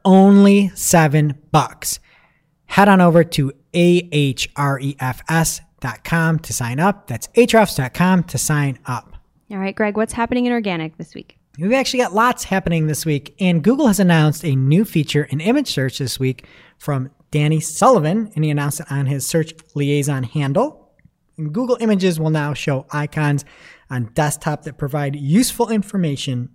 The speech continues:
Speaker 1: to indicate images that lead people to pages with products for sale, recipes, or video content. There used to be pixel numbers there. And now you'll see, again, if it's gonna be for sale, a recipe, or video content.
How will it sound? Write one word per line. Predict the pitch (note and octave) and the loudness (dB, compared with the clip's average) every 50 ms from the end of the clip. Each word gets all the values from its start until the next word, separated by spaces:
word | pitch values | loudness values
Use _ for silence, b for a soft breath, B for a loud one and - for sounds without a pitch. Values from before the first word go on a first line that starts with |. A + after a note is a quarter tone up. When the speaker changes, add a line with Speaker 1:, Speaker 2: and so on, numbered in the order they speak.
| _ _ _ | _ _ _
Speaker 1:
to | - F3+ | -18 -6
indicate | - D#3+ E3 D#3+ E3 E3 D#3 D#3 | -2 0 0 0 0 -4 -4 -2
images | C#3+ C#3 C#3 C3 B2+ C#3 C3+ B2+ A#2 - b b b b b b b b b | -2 -2 -2 -2 -2 -2 -4 -4 -6 -12 b b b b b b b b b
that | - B2 A#2 B2 | -16 -16 -14 -10
lead | C3+ C#3 D#3 F3 F#3+ F3+ | -8 -4 -2 -2 -2 -2
people | - F#3 E3+ D#3 - D3+ C#3 | -2 -2 -2 0 -2 -4 -6
to | - C3 | -6 -6
pages | - - D3+ C#3+ A#2+ C3+ C3+ A#2+ | -6 -4 -4 -4 -6 -6 -8 -8
with | B2 B2 B2 A#2 - - _ b b b b b b b b b b b _ - | -8 -10 -10 -12 -14 -18 _ b b b b b b b b b b b _ -10
products | - - B2 B2+ B2 B2 B2 - - | -6 -6 -4 -4 -6 -8 -10 -12 -14
for | - A2 G2 | -14 -12 -12
sale, | - - - D3+ E3 F3+ F#3+ G3 G3+ G#3 G3+ - _ _ _ _ _ _ _ _ - | -10 -6 -2 0 2 2 4 2 2 0 -2 -6 _ _ _ _ _ _ _ _ -12
recipes, | B2 B2+ D#3 F3+ - - G3 - - F#3+ F#3 F#3 F3+ - - _ - | -6 -4 -4 -2 -2 -4 -4 -2 -2 0 0 0 -2 -4 -6 _ -12
or | C#3+ C3+ | -10 -10
video | A#2+ A#2+ A#2 A#2 C3+ C#3+ C#3+ C#3 C#3+ C#3 C3+ C3 | -10 -10 -8 -4 -2 -2 0 0 0 0 -2 -4
content. | B2 - - A#2+ A2 A2 - - A2 - _ _ _ _ _ | -6 -8 -10 -10 -10 -10 -12 -14 -18 -18 _ _ _ _ _
There | - D#3 G3 | -2 0 0
used | A#3 A3 - | 0 0 -2
to | A3 | -4
be | G#3+ G#3 | -6 -6
pixel | - - - A3 A3 - E3 D3 | -4 -2 -4 -2 -2 -4 -8 -8
numbers | B2+ A#2+ A2+ G#2+ G#2 - - - | -8 -10 -12 -12 -16 -18 -20 -20
there. | - A2+ G#2 G2+ G#2 _ _ _ _ _ _ _ _ _ _ _ _ _ _ _ - - | -18 -20 -20 -20 -20 _ _ _ _ _ _ _ _ _ _ _ _ _ _ _ -10 -6
And | C#3 C#3+ | -6 -4
now | C#3 C3 C3+ | -4 -4 -4
you'll | C#3+ C#3+ B2+ | -6 -6 -6
see, | - - C#3 C3 C3 B2+ B2+ B2 _ _ - | -6 -8 -8 -8 -8 -8 -10 -12 _ _ -16
again, | C#3 C3+ A#2+ A2+ | -14 -14 -12 -14
if | A2+ A2+ - | -14 -14 -14
it's | C3 - - D3+ | -12 -12 -14 -14
gonna | - C3+ B2 A#2+ | -12 -12 -12 -10
be | A2+ A#2+ A#2 A#2 B2 | -10 -10 -12 -12 -14
for | _ - C#3 | _ -12 -8
sale, | - A#3+ B3+ C4 B3 A#3+ F#3+ | -4 -2 -2 0 -2 -4 -4
a | D3+ | -4
recipe, | C#3+ D#3+ D3+ - - C#3+ C#3+ C#3 | -4 -4 -4 -4 -6 -6 -6 -8
or | B2+ | -8
video | A2+ C#3 B2 B2+ A#2+ A#2 | -8 -8 -8 -8 -10 -12
content. | - - B2 G#2+ - - G#2+ | -12 -14 -18 -18 -16 -18 -18